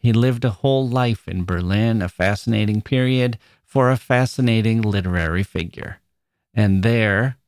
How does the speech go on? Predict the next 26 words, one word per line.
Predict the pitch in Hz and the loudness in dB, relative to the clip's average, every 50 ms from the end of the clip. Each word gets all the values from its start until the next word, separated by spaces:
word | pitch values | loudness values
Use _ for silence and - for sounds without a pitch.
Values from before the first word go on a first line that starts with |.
| - | -8
in | - 98 95 95 92 | -6 -4 -4 -2 -2
what | 95 95 85 - - | -2 -2 -2 -2 -2
my | 101 104 101 98 | -2 0 0 2
mind | 95 101 101 95 90 92 101 107 - | 2 2 2 2 0 0 -2 -4 -4
can | - 117 98 | -2 -2 -2
only | 98 104 104 104 101 104 | 0 0 0 0 -2 -4
picture | - - 127 110 - - - 104 95 | -2 -4 -4 -4 -4 -4 -2 -2 -2
in | 87 101 110 107 104 | 0 0 0 0 0
black | 95 92 90 95 101 - - | 0 0 0 0 0 -2 -2
and | 101 95 | -4 -2
white, | 92 87 92 101 107 - - - - - _ | -2 -2 -2 -2 -4 -4 -10 -16 -20 -20 _
he | _ 135 135 | _ 0 0
attended | 135 135 - 156 160 165 160 160 147 139 | 0 0 0 0 0 0 0 -2 0 0
one | 147 156 160 | 0 2 2
of | 160 139 123 | 0 0 -2
the | 139 120 | -2 -2
great | 107 131 143 170 180 185 | 0 0 0 0 0 -2
new | 156 156 156 165 156 - - | -2 0 0 0 0 0 0
art | 131 147 156 - - | 2 0 0 -2 -4
forms | _ 135 120 113 117 120 135 131 123 | _ 0 0 2 2 0 0 -2 -2
of | 127 117 117 | -2 -2 -2
the | 135 131 | -4 -6
twentieth | - - 123 110 110 113 113 117 113 | -4 -2 -2 0 0 0 -2 -2 -4
century. | - - 113 95 92 - - - 76 64 - 101 - _ _ _ _ _ _ _ _ _ _ _ - | -2 -2 -2 -2 -2 -4 -6 -6 -6 -8 -8 -12 -16 _ _ _ _ _ _ _ _ _ _ _ 0
Also | 147 139 120 - - 120 107 95 90 | 0 0 0 0 0 0 0 0 0
highbrow, | 90 98 90 87 87 87 85 80 80 80 95 110 123 | 0 0 -2 -2 -2 -4 -4 -4 -2 -2 -2 -2 -4